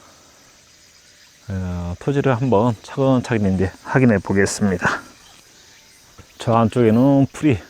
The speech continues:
되게 많이 자라 있는 상태네요. 지금 맨 처음부터 여기 이제 경계 꼭지점은 이제 대략적인 위치는 잡았었고요. 요 상태에서 이제 저쪽 나무 있는 쪽으로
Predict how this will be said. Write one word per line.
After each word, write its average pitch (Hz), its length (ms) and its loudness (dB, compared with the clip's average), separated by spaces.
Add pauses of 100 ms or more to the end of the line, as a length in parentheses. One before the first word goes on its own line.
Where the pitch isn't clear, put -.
(120)
되게 120 440 0 (220)
많이 107 280 0 (500)
자라 110 200 0
있는 101 260 0
상태네요. 120 800 -2 (920)
지금 127 420 2
맨 104 160 4
처음부터 123 460 2
여기 107 200 4
이제 98 220 2
경계 104 300 0
꼭지점은 104 760 -2 (180)
이제 87 280 -4 (280)
대략적인 104 480 0
위치는 101 280 -4
잡았었고요. 92 840 -4 (3000)
요 98 100 2
상태에서 120 500 0
이제 95 220 0
저쪽 104 600 -2 (100)
나무 113 340 4
있는 104 260 4
쪽으로 104 420 2